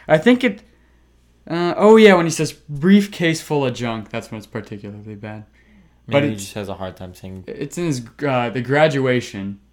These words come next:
Speaker 1: like, right after he graduates, and then it's when he's talking to Harry in that dumb fucking scene, which I'll talk
Speaker 2: The
Speaker 1: about in a
Speaker 2: Flash
Speaker 1: second.
Speaker 2: stuff was good. Flash is a good guy in this movie.
Speaker 1: Flash is in this movie?
Speaker 2: Yeah, he is. He's the guy who hugs Peter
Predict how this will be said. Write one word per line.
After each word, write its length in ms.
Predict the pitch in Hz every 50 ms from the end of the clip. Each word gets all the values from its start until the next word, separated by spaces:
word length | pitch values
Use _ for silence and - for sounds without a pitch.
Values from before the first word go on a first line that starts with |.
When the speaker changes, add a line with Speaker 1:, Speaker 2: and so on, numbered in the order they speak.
| _ _ _ _ _ _ _ _ _ _ _ _ _ _
Speaker 1:
like, 140 | - 113 95
right 380 | 101 110 113 120 135 139 135 139
after 220 | 139 135 131 139
he 60 | 135 123
graduates, 460 | 131 135 135 131 143 147 147 143 143
and 120 | - 131 127
then 80 | 127
it's 100 | 123 -
when 120 | 127 127 123
he's 180 | 120 113 107 -
talking 340 | - 127 123 117 117 113 104
to 60 | 98
Harry 380 | 104 104 98 95 92 95 101 - _ _
in 140 | - 104 104
that 160 | 101 98 98
dumb 160 | - 95 92 95
fucking 280 | - 95 98 - 101 101
scene, 280 | - 101 98 98 98 - -
which 180 | - 107 98 -
I'll 100 | 98 98
talk 180 | - 98 98
Speaker 2:
The 60 | - 101
Speaker 1:
about 80 | 98 101
in 40 |
a 40 | 107
Speaker 2:
Flash 100 | 107 107
Speaker 1:
second. 120 | 104 101 98
Speaker 2:
stuff 200 | - 90 87 -
was 120 | 95 87
good. 260 | - - - 92 92 98 _ _ _ _ _ _ - _ _ _ _ _ _ _ _ _ _ _ _ _ _ _ _ _ _ _ _ _ _ _ _ _ _ _ _
Flash 300 | - 110 107 104 - -
is 60 | 104
a 40 | 107
good 180 | 101 - 107 101
guy 120 | 113 110 107
in 100 | 107 107
this 120 | 104 -
movie. 240 | - 110 107 110 110 _ _ _ _ _ _ _ _
Speaker 1:
Flash 340 | _ _ - 110 110 110 -
is 100 | 123 107
in 100 | 117 120
this 160 | 120 - -
movie? 380 | 123 123 123 127 143 143 143 139 _ _
Speaker 2:
Yeah, 100 | - 104
he 180 | 101 107 104 104
is. 220 | 104 101 95 -
He's 140 | - 95 92
the 60 | 92 98
guy 120 | 104 101
who 140 | 101 101 98
hugs 280 | 98 104 98 95 95
Peter 400 | - _ - 101 95 92 90 90